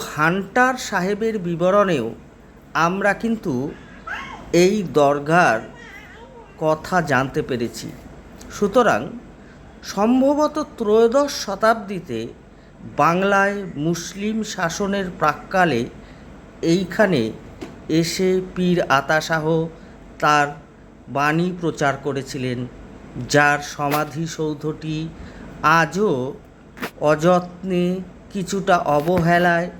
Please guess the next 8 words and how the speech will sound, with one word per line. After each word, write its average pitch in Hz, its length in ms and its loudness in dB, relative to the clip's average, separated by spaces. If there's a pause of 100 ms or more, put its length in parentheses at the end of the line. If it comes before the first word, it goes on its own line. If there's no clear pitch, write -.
শুধুমাত্র 190 880 -2 (380)
ভক্তদের 214 800 2 (120)
তত্ত্বাবধানে 160 1000 0 (520)
টিকে 220 340 4
রয়েছে 202 540 0 (460)
দক্ষিণ 175 400 0 (140)
দিনাজপুর 165 640 0
জেলার 156 420 2